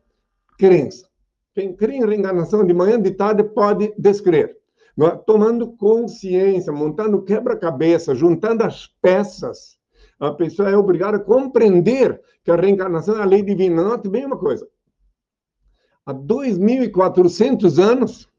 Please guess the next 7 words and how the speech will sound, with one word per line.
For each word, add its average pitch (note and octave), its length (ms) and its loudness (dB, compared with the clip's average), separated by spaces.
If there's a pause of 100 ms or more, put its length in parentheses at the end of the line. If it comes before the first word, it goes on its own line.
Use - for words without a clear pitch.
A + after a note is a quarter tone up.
(840)
Sócrates G#3+ 640 -2
foi G3 160 4
assassinado G3 840 0
oficialmente G3+ 1000 0 (1200)
porque E3+ 380 -4
caluniaram F3 760 2
ele B3 460 2